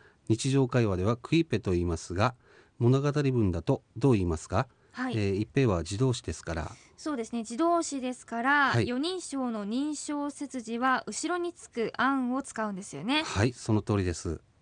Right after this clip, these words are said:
Speaker 2: そうすると、イペアン。
Speaker 1: はい、イペアン、ピリカです。次に六番ですが、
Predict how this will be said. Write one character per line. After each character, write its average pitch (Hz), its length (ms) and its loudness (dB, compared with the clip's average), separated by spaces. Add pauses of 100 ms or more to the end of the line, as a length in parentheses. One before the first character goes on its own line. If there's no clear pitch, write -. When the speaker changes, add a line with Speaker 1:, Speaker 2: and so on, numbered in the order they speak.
(140)
Speaker 2:
そ - 160 -14
う 220 40 -12
す - 140 -14
る 220 120 -8
と、 262 300 0 (380)
イ 233 120 -2
ペ 320 220 2
ア 302 140 4
ン。 196 120 -6 (720)
Speaker 1:
は - 180 0
い、 143 80 0 (360)
イ 120 100 -2
ペ 120 160 4
ア 117 60 4
ン、 92 120 -2 (140)
ピ 107 80 -2
リ 104 60 0
カ 90 120 -2
で 80 80 -2
す。 - 320 -10 (920)
次 170 260 4
に 95 200 2
六 117 240 0
番 131 200 6
で 87 100 0
す - 160 -8
が、 104 180 2